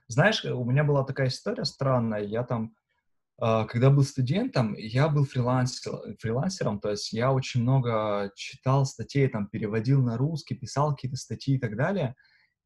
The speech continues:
И, и я очень много времени проводил у компьютера, когда был студентом.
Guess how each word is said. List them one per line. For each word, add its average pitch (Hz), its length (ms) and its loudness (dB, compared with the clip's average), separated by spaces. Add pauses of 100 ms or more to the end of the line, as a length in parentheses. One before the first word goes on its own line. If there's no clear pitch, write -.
И, 127 460 2
и 131 340 2 (380)
я 131 200 4
очень 143 360 2
много 120 200 4
времени 151 300 0
проводил 104 400 -2
у - 20 -4
компьютера, - 760 -6
когда - 260 -8
был 104 140 -4
студентом. 135 760 -2